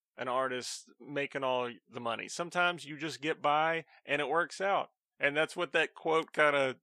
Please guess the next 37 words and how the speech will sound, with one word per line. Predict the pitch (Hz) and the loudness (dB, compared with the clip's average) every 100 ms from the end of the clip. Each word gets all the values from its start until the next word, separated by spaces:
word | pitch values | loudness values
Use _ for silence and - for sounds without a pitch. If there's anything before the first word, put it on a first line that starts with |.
| _ | _
nailed | 131 139 143 123 | -4 -4 -4 -6
for | 131 | -12
me. | 131 139 110 98 _ _ | -10 -10 -10 -14 _ _
Um, | - 156 160 | 2 2 4
if | 170 165 - - - - - | 0 -4 -8 -16 -14 -14 -8
any | 170 180 170 | -6 -4 -6
huge | - 185 165 - | -6 -6 -6 0
Kamala | 160 165 170 | 4 4 4
fans | - 170 165 | 2 0 2
out | 165 165 - | 2 2 2
there, | 165 160 | 0 2
which, | 170 - - - _ _ _ - | 0 -2 -6 -10 _ _ _ 2
like, | 151 | 4
I, | 143 147 | 4 2
th-, | 135 - | 2 0
I | 147 | 0
think | - 165 | 0 -4
I've | 156 - | -4 -2
kinda | 165 156 147 | -2 -2 -2
mentioned, | 143 156 160 135 | -4 -4 -4 -2
but | 143 | -2
just | 139 156 - | -2 -6 -6
s-, | - - | -8 -6
there's | 196 190 | 0 0
so | - 226 | 4 4
many | 226 202 | 4 2
YouTube | 170 175 170 143 | -2 -6 -6 -4
comments, | 147 135 123 113 | 0 0 0 -6
so | - - 214 | -8 -2 2
much | 220 202 | 2 0
love | 151 151 160 160 135 117 - _ - | -2 0 4 6 6 2 -12 _ -2
on | 151 151 | 0 0
videos | 127 147 143 127 120 117 | -2 -4 -2 -2 -2 -4
of | 123 | -8
just | 113 135 - | -6 -6 -6
people | 170 156 160 143 | -12 -8 -6 -6
saying, | - 151 135 | -8 -8 -8